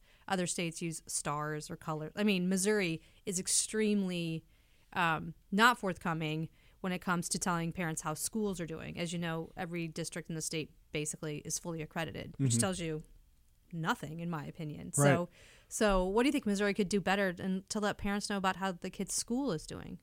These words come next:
Speaker 2: Oh, there's, there's a lot that they're doing. So I think this goes back to sort of the premise that we were talking about a moment ago,
Speaker 1: Mm-hmm.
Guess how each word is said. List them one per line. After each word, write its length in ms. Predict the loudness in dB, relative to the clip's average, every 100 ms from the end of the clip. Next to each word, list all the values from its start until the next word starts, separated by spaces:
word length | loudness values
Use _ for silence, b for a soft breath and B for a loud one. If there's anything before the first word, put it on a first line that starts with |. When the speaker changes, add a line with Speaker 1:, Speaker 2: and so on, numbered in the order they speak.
| 2
Speaker 2:
Oh, 100 | 4
there's, 280 | 4 -2 2
there's 200 | 6 8
a 60 | 8
lot 280 | 8 6 6
that 100 | 4
they're 160 | 4
doing. 300 | 6 6 6
So 160 | 6 8
I 100 | 10
think 160 | 10
this 160 | 10 10
goes 200 | 10 10
back 220 | 10 6
to 80 | 6
sort 180 | 4 6
of 60 | 6
the 60 |
premise 340 | 6 6 6 4
that 60 |
we 80 | 2
were 80 | 4
talking 320 | 4 4 4
about 140 | 4 4
a 40 |
moment 260 | 6 6 6
ago, 100 |
Speaker 1:
Mm-hmm. 80 | 6